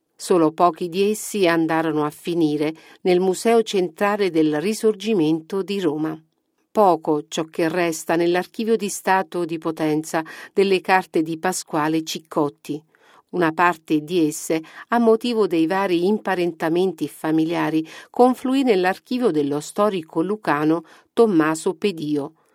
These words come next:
attualmente depositato presso l'Archivio di Stato di Potenza. Un'altra parte fu invece donata nel millenovecentotrentaquattro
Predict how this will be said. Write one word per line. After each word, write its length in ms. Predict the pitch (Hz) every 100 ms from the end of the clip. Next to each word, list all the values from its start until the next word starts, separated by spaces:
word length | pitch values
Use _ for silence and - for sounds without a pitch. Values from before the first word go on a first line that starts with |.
| _ _
attualmente 760 | 165 160 151 151 160 160 160 156
depositato 840 | 147 160 156 175 202 214 214 165
presso 540 | 165 151 143 - 170 - - -
l'Archivio 480 | 208 214 - 247 254
di 140 | 240
Stato 420 | - 147 151 160
di 140 | 156 156
Potenza. 640 | 151 151 143 139 - 156 - _ _ _ _ _ _
Un'altra 460 | 240 247 240 - 214
parte 360 | 208 202 202
fu 120 | -
invece 460 | 180 170 185 190 165
donata 480 | 156 170 185 202 170
nel 140 | 156
millenovecentotrentaquattro 1700 | 160 151 147 139 147 175 185 180 160 170 175 208 208 175 143 - 160